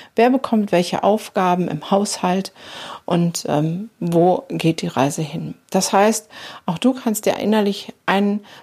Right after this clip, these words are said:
Plan erstellen und sagen, okay, wenn wir jetzt alle zusammen hier, ähm, verantwortlich sind, ähm, fünf Wochen miteinander <laughs> zu verbringen, dann hat auch jeder seine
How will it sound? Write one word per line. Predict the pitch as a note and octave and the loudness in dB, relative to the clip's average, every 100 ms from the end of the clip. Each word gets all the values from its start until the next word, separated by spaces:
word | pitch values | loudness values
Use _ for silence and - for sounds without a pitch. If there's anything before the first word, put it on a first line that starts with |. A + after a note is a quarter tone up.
| _ | _
Plan | A#3+ C#4 F4+ | 2 2 4
erstellen | B3 F#3 - G3+ G#3+ B3 B3 | 2 -2 0 2 4 2 0
und | G3 | -2
sagen, | - F#3+ G#3 | -2 -2 0
okay, | G#3 - C4 E3 | -2 0 0 2
wenn | F3+ | 0
wir | G3+ | 0
jetzt | F#3+ F3+ - - | 0 -2 -6 -2
alle | C#4 E4 | 0 0
zusammen | - B3 G#3 G#3+ A#3+ A#3 A#3 | -2 -2 2 2 2 2 -2
hier, | - A#3+ B3 B3+ C4+ C#4+ - - - - - | 0 4 4 4 0 -4 -16 -20 -20 -16 -2
ähm, | G3 F#3+ G3 F#3+ | 0 0 -2 -6
verantwortlich | - - A#3+ C#4+ - C4+ C4+ B3 A3 | -4 0 2 2 4 2 2 -2 0
sind, | A#3 A3+ A#3+ - - - | 2 2 2 0 -10 -4
ähm, | F#3+ F#3+ F#3+ F#3 | -2 0 -2 -2
fünf | - C#4+ C#4 | 0 0 2
Wochen | A3 - G#3 | -2 -2 -6
miteinander | A3+ - G3+ A3+ F#3+ A#3+ | -4 -2 2 2 4 2
<laughs> | |
zu | - B3+ | 4 2
verbringen, | - F3 E3+ G#3+ C4 F4 - - - - | 2 0 2 4 4 2 -6 -16 -16 -2
dann | B3 D#4 D#4 | 2 2 4
hat | A3 - | 2 2
auch | F3 | -2
jeder | E3+ F3+ F#3 G#3 A3 A#3 - - - | -2 -2 2 2 0 -2 -8 -20 -10
seine | F3+ F3+ F#3+ G3 G3 G3+ | -2 2 2 0 0 -4